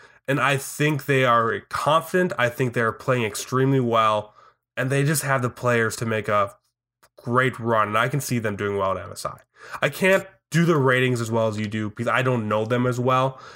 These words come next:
But G two is kind of, in my eyes, getting rid of that, "Oh, Western Conference meme." Like, G two seems scary, and I think they're gonna do well at the, even the world stage.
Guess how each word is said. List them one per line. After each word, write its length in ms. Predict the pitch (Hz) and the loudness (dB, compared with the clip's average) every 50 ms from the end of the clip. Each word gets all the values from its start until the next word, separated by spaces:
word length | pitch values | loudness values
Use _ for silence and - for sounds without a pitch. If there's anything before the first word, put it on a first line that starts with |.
| - - | -10 -4
But 200 | - 139 120 107 | -4 -2 -2 -2
G 280 | - - 139 170 185 156 | -2 0 0 2 0 0
two 580 | 139 - - 156 151 139 127 120 113 117 120 - _ _ _ _ _ _ _ _ _ _ _ _ | -2 -4 -4 -2 0 2 2 0 0 -2 -4 -8 _ _ _ _ _ _ _ _ _ _ _ _
is 500 | 147 147 135 120 110 104 - - - - _ - | 0 2 2 2 0 -2 -6 -8 -10 -12 _ -6
kind 360 | - - 143 143 147 151 147 | -2 0 2 2 2 2 2
of, 300 | 143 135 123 127 - _ _ _ _ _ _ _ _ _ - | 2 0 0 -2 -8 _ _ _ _ _ _ _ _ _ -6
in 160 | 151 147 143 | -4 -2 0
my 320 | 139 143 139 147 139 - | 2 2 2 2 2 2
eyes, 380 | 123 120 117 113 107 110 107 - | 2 2 2 2 0 -2 -4 -6
getting 400 | - - 147 143 156 156 147 131 | -4 0 0 2 2 2 2 2
rid 200 | 123 131 127 120 | 2 2 2 2
of 180 | 117 104 104 | 0 -2 0
that, 360 | 113 110 104 104 104 - - - _ _ _ - - _ - | 0 2 2 2 0 -2 -6 -14 _ _ _ -20 -20 _ -2
"Oh, 280 | 147 151 151 147 131 117 | 0 2 4 4 2 2
Western 640 | 110 117 123 131 147 156 147 - - 170 156 143 127 | 0 -2 0 2 2 2 2 0 0 0 0 0 0
Conference 560 | - 147 135 135 131 - - 123 120 113 117 | 0 2 2 2 2 2 0 -2 -2 -4 -4
meme." 480 | 117 117 113 110 107 104 98 98 98 | -2 -2 -2 -2 -2 -4 -6 -6 -6
Like, 340 | 110 113 110 107 107 - - _ _ _ - | -4 -2 -2 -2 -2 -6 -14 _ _ _ -2
G 200 | - 175 190 170 | 2 2 2 2
two 240 | 139 - 175 160 143 | 2 2 0 0 0
seems 280 | - 147 139 131 127 | 2 2 0 0 0
scary, 320 | - - 123 117 113 113 110 | 0 0 0 2 2 2 2
and 80 | 113 | 2
I 60 | 113 | 0
think 240 | 110 - 127 120 104 | 0 0 -2 -2 -2
they're 100 | 110 110 | -2 -2
gonna 180 | 101 107 101 98 | -2 -2 -4 -4
do 140 | 101 101 101 | -4 -2 0
well 380 | 101 98 95 101 95 104 - - | 0 0 0 0 -2 -4 -6 -4
at 280 | 113 117 113 - - - | -2 -2 -2 -4 -4 -2
the, 180 | 110 104 98 - | -2 -2 -2 -2
even 220 | 127 123 113 113 110 | -4 -4 -2 -2 -2
the 80 | 107 | -2
world 300 | 101 101 101 95 95 95 | -2 -2 -2 -2 -2 -4
stage. 400 | - - - 95 85 82 - - | -6 -8 -8 -8 -8 -10 -14 -18